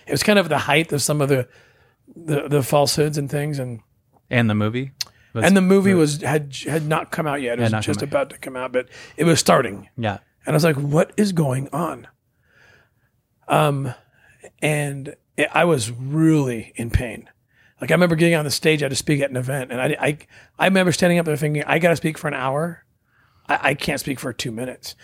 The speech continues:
Speaker 1: Like, I was, I was, I was pulling back tears because of something that had just happened,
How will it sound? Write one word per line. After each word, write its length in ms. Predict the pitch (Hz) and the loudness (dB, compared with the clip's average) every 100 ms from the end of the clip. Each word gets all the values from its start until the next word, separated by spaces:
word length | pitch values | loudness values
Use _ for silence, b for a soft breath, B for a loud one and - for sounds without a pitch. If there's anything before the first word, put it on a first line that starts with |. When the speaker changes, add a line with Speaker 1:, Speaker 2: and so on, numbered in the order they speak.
| B | B
Speaker 1:
Like, 120 | 147 | 0
I 100 | 151 | 4
was, 160 | 170 - b b b | 2 0 b b b
I 120 | - 185 | 0 4
was, 240 | 196 165 - | 4 0 -2
I 120 | - 165 | 2 2
was 180 | 175 | 2
pulling 380 | 135 - 165 165 | -2 0 0 2
back 200 | 151 139 | 0 -2
tears 520 | - 139 110 - - - _ _ _ _ _ - | -2 -4 -4 -8 -14 -16 _ _ _ _ _ -4
because 220 | 147 160 | 0 2
of 80 | 139 | 2
something 260 | - 143 131 | 2 0 0
that 100 | 143 | 2
had 100 | 131 | 4
just 180 | 135 123 | 2 2
happened, 500 | 151 135 120 117 | 0 0 -2 -8